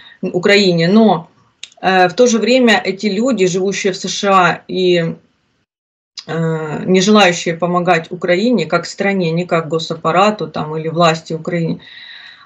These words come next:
они враги и С Ш А, потому что усиливать социалистического,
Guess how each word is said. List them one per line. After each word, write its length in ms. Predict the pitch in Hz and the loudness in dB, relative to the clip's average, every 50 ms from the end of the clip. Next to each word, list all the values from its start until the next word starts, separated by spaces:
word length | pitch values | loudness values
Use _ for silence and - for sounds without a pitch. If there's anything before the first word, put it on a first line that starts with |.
| _ _ _ | _ _ _
они 560 | 185 180 180 196 208 220 240 262 262 254 240 - | 2 2 2 4 4 4 6 6 6 4 2 0
враги 520 | - 180 185 190 196 185 170 202 226 233 | -2 -2 0 0 0 0 0 0 0 -2
и 140 | - - 196 | -2 -4 -6
С 160 | 190 - - | -8 -8 -8
Ш 240 | 190 - - - 202 208 | -8 -6 -6 -4 -2 0
А, 320 | 214 214 185 170 170 170 | 2 2 2 0 -4 -8
потому 380 | - - - - 165 170 185 180 | -12 -12 -8 -6 -4 -4 -4 -6
что 400 | 170 - - 180 175 165 160 - | -6 -2 2 2 2 2 2 -2
усиливать 800 | - - 180 170 - - 226 220 208 190 170 165 165 165 165 | -4 -8 -10 -10 -6 -2 0 2 2 4 4 4 2 0 0
социалистического, 1500 | - - - 185 175 - - 190 185 185 180 - - - 214 214 - 190 170 - - - 170 160 156 160 156 160 165 - - | -6 -10 -10 -10 -8 -4 -2 0 0 0 -2 -2 -2 -2 -2 0 -2 -4 -6 -4 0 0 2 2 2 0 0 0 -2 -6 -8